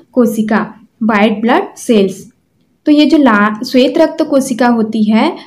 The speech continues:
वो रंगहीन अनियमित आकृति की होती है और इसका जीवन काल बारह से तेरह दिनों का होता है।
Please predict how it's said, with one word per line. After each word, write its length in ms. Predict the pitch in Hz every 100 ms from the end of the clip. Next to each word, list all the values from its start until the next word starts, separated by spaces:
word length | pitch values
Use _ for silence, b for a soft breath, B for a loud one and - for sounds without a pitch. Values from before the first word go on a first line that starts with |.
| B
वो 100 | 233
रंगहीन 680 | 254 247 262 294 277 262 294
अनियमित 600 | 294 240 240 233 262 302
आकृति 460 | 220 214 208 - 220
की 120 | 240
होती 400 | 254 254 262 277
है 180 | 277 381 B -
और 80 | 240
इसका 260 | 226 -
जीवन 400 | 233 - 220 233
काल 240 | 254 240 269
बारह 360 | 220 202 196
से 280 | 202 254 403 B B -
तेरह 240 | 226 214
दिनों 280 | 208 208 202
का 140 | 202 330
होता 360 | 392 247 -
है। 340 | 190 202 202